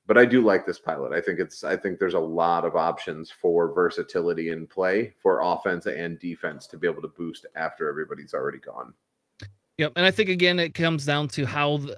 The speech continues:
Speaker 2: how they, if they, and this will be a discussion we're gonna have in a few minutes, but if they change Jedi points, because if the Jedis become more expensive, for example, Barriss Offee goes up to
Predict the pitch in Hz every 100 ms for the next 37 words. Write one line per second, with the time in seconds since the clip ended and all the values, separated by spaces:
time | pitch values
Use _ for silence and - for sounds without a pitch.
0 | - - - 147 151 151 139 139 139 135
1 | 143 - - _ _ _ _ _ _ -
2 | 185 196 - - 147 131 127 131 135 143
3 | - 139 139 127 - 131 131 127 131 127
4 | 123 110 123 123 120 110 - 127 117 -
5 | _ _ _ _ _ 170 175 151 147 147
6 | 139 139 139 - - 151 143 131 - -
7 | 139 135 123 123 107 - 104 117 101 101
8 | - - _ _ _ - 143 107 - 151
9 | 143 131 117 - _ 170 170 147 156 165
10 | 151 139 131 101 135 139 131 127 120 -
11 | - 135 110 113 107 135 123 135 123 127
12 | 120 139 135 117 135 110 127 131 107 143
13 | 135 117 127